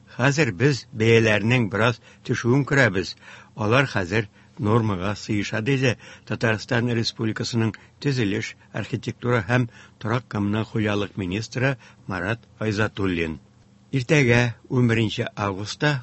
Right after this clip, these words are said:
Казанның Халыкны эш белән тәэмин итү үзәгенең ике филиалында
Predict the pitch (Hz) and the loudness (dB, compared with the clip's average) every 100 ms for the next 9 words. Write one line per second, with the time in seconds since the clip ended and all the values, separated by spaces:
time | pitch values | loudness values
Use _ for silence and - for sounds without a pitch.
0 | - 113 107 110 113 113 - - - 113 | -4 -2 2 2 2 -2 -6 -20 -6 0
1 | 113 110 113 110 127 123 139 113 104 113 | 0 0 -2 -2 -2 -6 -4 -4 -4 -6
2 | 117 117 104 123 107 107 98 101 92 - | -6 -4 -4 -2 0 2 2 0 -2 -8
3 | - _ 127 120 - 143 - 117 104 92 | -20 _ -4 -4 0 -2 0 0 0 0
4 | 92 98 127 139 | -2 2 2 2